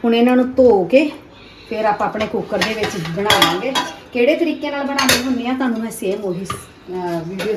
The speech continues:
'ਚ ਪੂਰਾ ਦਿਖਾਊਂਗੀ, ਠੀਕ ਹੈ ਜੀ। ਤਦ ਤੱਕ ਤੁਸੀਂ ਬਣੇ ਰਹੋ। ਮੈਂ ਇੱਧਰ ਛੋਲੇ ਵਗੈਰਾ ਚੁਗ ਲੈਂਦੀ ਹਾਂ, ਕੋਈ ਨਾ ਕੋਈ ਦਾਣਾ ਵਿੱਚ, ਜਦੋਂ ਪਤਾ ਨਹੀਂ ਹੁੰਦਾ ਨਾ, ਕੁਛ ਨਾ ਕੁਛ ਵਿੱਚ ਹੁੰਦਾ। ਚੰਗੀ ਤਰ੍ਹਾਂ ਆਪਾਂ ਤਸੱਲੀ ਨਾਲ ਇਹਨਾਂ ਨੂੰ ਸਾਫ਼ ਕਰ ਲੈਂਦੇ ਹਾਂ, ਠੀਕ ਹੈ ਜੀ। ਸਾਫ਼ ਕਰਕੇ ਫਿਰ ਧੋ ਕੇ,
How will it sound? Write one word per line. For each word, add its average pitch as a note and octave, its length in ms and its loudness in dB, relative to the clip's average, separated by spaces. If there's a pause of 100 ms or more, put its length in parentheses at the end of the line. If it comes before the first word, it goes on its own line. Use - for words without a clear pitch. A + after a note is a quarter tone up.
(120)
'ਚ F#3+ 60 -12
ਪੂਰਾ A#3+ 360 -2
ਦਿਖਾਊਂਗੀ, G#3 480 -6
ਠੀਕ G#3+ 200 -8
ਹੈ C4+ 80 2
ਜੀ। A#3+ 120 -6 (420)
ਤਦ G3+ 140 -4
ਤੱਕ G3+ 220 -4
ਤੁਸੀਂ A3 260 -8
ਬਣੇ F#3 200 -6
ਰਹੋ। B3 220 -6
ਮੈਂ A3 100 -8
ਇੱਧਰ G3+ 180 -8
ਛੋਲੇ F#3+ 340 -6
ਵਗੈਰਾ F#3 260 -4
ਚੁਗ F#3 280 -8
ਲੈਂਦੀ A3 320 -2
ਹਾਂ, C#4+ 100 -2 (400)
ਕੋਈ B3 160 4
ਨਾ B3 120 2
ਕੋਈ B3 180 2
ਦਾਣਾ G3+ 260 -2
ਵਿੱਚ, F#3+ 260 -2
ਜਦੋਂ A3+ 200 -6
ਪਤਾ A3+ 240 -4
ਨਹੀਂ C#4 120 0
ਹੁੰਦਾ - 200 -4
ਨਾ, E4+ 100 -4 (720)
ਕੁਛ B3 140 -6
ਨਾ A3+ 140 -8
ਕੁਛ A#3 220 -8
ਵਿੱਚ A3 260 -10
ਹੁੰਦਾ। G#3 240 -4
ਚੰਗੀ G#3+ 320 -2
ਤਰ੍ਹਾਂ A3+ 160 0
ਆਪਾਂ G#3 160 -2
ਤਸੱਲੀ F#3+ 360 -4
ਨਾਲ F#3 100 -6
ਇਹਨਾਂ G3 200 -4
ਨੂੰ A#3+ 200 -4
ਸਾਫ਼ F#3 320 0
ਕਰ D3 220 -8
ਲੈਂਦੇ B2+ 260 -14
ਹਾਂ, D3 100 -12
ਠੀਕ G#3+ 180 -10
ਹੈ C#4+ 60 -4
ਜੀ। A3+ 100 -10 (540)
ਸਾਫ਼ - 280 -4
ਕਰਕੇ D#3+ 320 -2
ਫਿਰ B3+ 260 0
ਧੋ B3 180 0
ਕੇ, C#4+ 300 -4